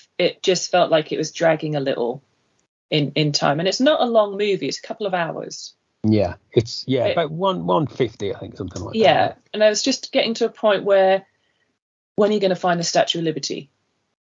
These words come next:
Speaker 2: Mm.
Speaker 1: And I think that's the problem. It's like, I, w-, uh, when are you gonna get there? You know, I, I think that was
Speaker 2: Yeah.
Speaker 1: part of the problem. But, I mean, I'd still would probably watch some of the others. I probably would watch some of the modern ones because I understand from a little bit of reading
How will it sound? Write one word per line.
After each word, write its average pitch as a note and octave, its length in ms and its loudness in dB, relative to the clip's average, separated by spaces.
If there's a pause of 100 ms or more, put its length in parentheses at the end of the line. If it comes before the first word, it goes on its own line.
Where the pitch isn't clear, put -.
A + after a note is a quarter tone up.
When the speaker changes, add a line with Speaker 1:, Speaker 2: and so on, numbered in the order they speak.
(120)
Speaker 2:
Mm. G#2 320 4
Speaker 1:
And F#3+ 100 4
I F#3+ 60 6
think F#3+ 300 0
that's F#3+ 240 2
the D#3 80 -4
problem. D#3+ 340 0
It's D3+ 120 -4
like, F3 200 2
I, D3+ 100 0 (440)
w-, - 180 -8
uh, C#3+ 180 4
when G3+ 200 4
are G#3 40 2
you G3+ 100 4
gonna F#3 160 4
get - 220 2
there? - 240 -4 (440)
You F#3 140 -4
know, - 240 -4 (140)
I, E3+ 120 4
I E3+ 80 2
think - 260 0
that - 100 4
was G2+ 120 2
Speaker 2:
Yeah. - 60 -8
Speaker 1:
part E3+ 160 -2
of - 60 -6
the D#3+ 60 -8
problem. D3+ 500 -6 (100)
But, - 260 0 (1120)
I A3+ 120 2
mean, B3 160 0
I'd C#4+ 240 2
still A3 400 -4
would G3 160 -4
probably F#3+ 340 -2
watch F3 300 -2
some F3 160 -2
of D#3 60 -6
the D#3 140 -2
others. D3+ 400 0
I F3 100 0
probably F#3 340 0
would E3+ 220 0
watch D#3 240 2
some F3 120 -2
of E3 40 0
the D#3 60 0
modern D#3+ 360 4
ones C#3 340 -6
because - 240 -6
I D#3+ 140 2
understand D3+ 720 2
from D#3+ 140 -8
a D3 40 -4
little D#3 160 0
bit - 120 -2
of D3 120 -2
reading D3 480 -2